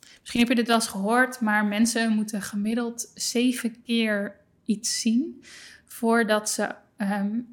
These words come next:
over kunnen gaan tot actie. Dus ze moeten zeven keer iets lezen, iets zien, iets horen over jouw product of dienst, voordat ze een beslissing kunnen maken of dit iets voor hen is. En dit is een gemiddelde, hè? Dus sommige mensen hebben één keer nodig, sommige mensen hebben dertig keer nodig.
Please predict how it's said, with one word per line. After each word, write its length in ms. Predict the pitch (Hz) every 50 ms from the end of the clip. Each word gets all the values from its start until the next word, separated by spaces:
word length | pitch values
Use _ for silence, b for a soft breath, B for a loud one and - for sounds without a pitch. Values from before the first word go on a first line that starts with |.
| - _
over 280 | - 220 254 240 247 240
kunnen 200 | - 220 214 214
gaan 220 | - 202 196 190
tot 200 | 190 202 196 -
actie. 580 | - 202 196 - - - - - 262 - - _ _ _
Dus 320 | 208 196 196 - - -
ze 180 | - - - 208
moeten 280 | 202 208 202 - 202
zeven 480 | 190 - - 226 247 254 240 240 233 -
keer 480 | - 226 214 208 202 202 202 196 202 b b b b b b b b b b _
iets 200 | - 202 - -
lezen, 720 | 202 208 208 220 233 240 240 240 - 220 214 208 208 208
iets 280 | - - - - - -
zien, 300 | - 233 233 233 226 214
iets 200 | 214 214 214 -
horen 760 | - 196 185 196 208 220 226 233 226 220 214 208 208 202 -
over 400 | - - 208 202 196 - 226 208
jouw 200 | 202 202 196 196
product 400 | 196 - 196 185 185 196 196 -
of 80 | 208 - -
dienst, 400 | - 226 240 285 320 240 - -
voordat 400 | - - 226 226 226 233 233 233
ze 140 | - - 214
een 160 | 208 190 208
beslissing 460 | 202 202 - - 240 240 - 247 233
kunnen 200 | 233 233 214 214
maken 520 | 208 214 202 202 196 202 - 202 208 196 b b b b b b b _
of 160 | - 233 -
dit 160 | - 233 -
iets 200 | - 254 - -
voor 160 | - - 190 185
hen 120 | 175 170
is. 280 | 180 - - - - -
En 80 | 262 202
dit 100 | 240 214
is 60 | -
een 80 | 247
gemiddelde, 540 | 226 - 240 226 220 214 202 196 196 196 208
hè? 120 | 214 226 233
Dus 140 | 233 226
sommige 280 | - - 220 220 202 -
mensen 220 | 214 208 208 220
hebben 160 | 214 - - 208
één 100 | 214 208
keer 160 | 214 226 220
nodig, 340 | 214 214 214 226 285 - -
sommige 240 | - 220 208 -
mensen 200 | 226 214 208 -
hebben 180 | 202 190 185 -
dertig 320 | - 196 190 - - -
keer 160 | - - 220 214
nodig. 420 | 220 233 233 233 277 320 - B